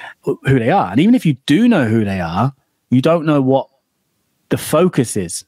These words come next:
because they might, there might be a Celebration exclusive. There might be a reveal at Celebration. You know, you're not turning up there for a general chat. There's something that they want to push, right?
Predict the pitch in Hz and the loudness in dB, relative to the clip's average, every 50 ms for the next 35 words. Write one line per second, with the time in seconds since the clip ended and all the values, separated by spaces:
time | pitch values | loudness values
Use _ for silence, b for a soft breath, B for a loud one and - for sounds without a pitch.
0 | _ _ _ 127 117 - 135 120 110 - _ _ - 135 131 127 131 135 127 123 | _ _ _ -6 -2 -2 -2 -2 -4 -8 _ _ 0 2 2 4 2 2 0 -2
1 | - - 143 135 135 135 - 127 120 - 147 127 120 113 123 110 - - 120 120 | -2 0 0 0 0 0 0 -2 -2 0 -2 -2 0 0 -2 -2 0 -2 -4 -4
2 | - - - 147 143 131 - - 92 - - - B B B B B - 123 123 | -6 -2 0 2 2 2 0 -4 -8 -8 -10 -18 B B B B B 0 2 2
3 | 123 117 113 - 123 117 113 107 120 120 113 104 131 143 139 131 110 101 95 - | 2 0 -2 -2 0 0 0 2 2 0 2 2 2 2 4 2 2 0 -4 -6
4 | _ 120 113 - - 113 110 104 101 110 104 98 95 - 113 95 87 - B B | _ -6 -4 -2 -2 0 -2 0 0 -2 -2 -2 -2 -4 -4 -4 -4 -6 B B
5 | B B B B B B - 120 117 110 107 110 120 143 170 170 - 156 139 127 | B B B B B B 0 0 2 2 2 2 2 2 0 0 -2 0 2 2
6 | 127 120 110 - 127 120 113 - 123 113 101 95 127 127 123 120 113 110 101 - | 0 0 -2 -2 -2 -2 -2 0 0 -2 0 0 0 2 2 2 2 0 -2 -4
7 | - - 151 123 107 98 90 - 127 127 113 - - 127 135 135 135 - 120 104 | -2 -2 0 0 0 -2 -2 -2 -2 0 0 0 0 0 0 0 0 -2 -2 -2
8 | 104 98 127 120 110 113 117 113 107 - - _ - 117 - - 139 101 87 - | -2 -2 -2 0 0 2 0 0 -2 -4 -10 _ -8 -4 -2 0 -2 -2 -2 -6
9 | - - - - _ - 101 107 139 165 | -10 -12 -14 -10 _ -2 0 0 0 -2